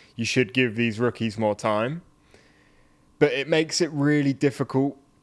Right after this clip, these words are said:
to put an argument out there when they're one driver and the team is, like, doing so well. You know what I mean? Like, when Al-, when Albon is qu-, I know,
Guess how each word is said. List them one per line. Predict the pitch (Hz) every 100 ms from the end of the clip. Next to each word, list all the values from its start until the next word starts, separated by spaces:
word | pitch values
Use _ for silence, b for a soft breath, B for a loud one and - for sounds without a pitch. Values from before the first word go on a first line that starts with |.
| _ _ _
to | - 131
put | - 139
an | 127
argument | 123 123 127 127
out | 113 113
there | 120 123
when | 135 117 110
they're | 110
one | 110 110 113
driver | 113 110 107 110
and | 104 101 98
the | 110
team | - 110 107
is, | 98
like, | 104 95 95
doing | 113 107
so | 104 113 107
well. | 101 98 120 175 _
You | 151
know | 151
what | 151
I | 170
mean? | 160
Like, | 131 139
when | 156
Al-, | 160 -
when | 170
Albon | 165 160 143
is | 135
qu-, | - 165
I | 165
know, | 185 202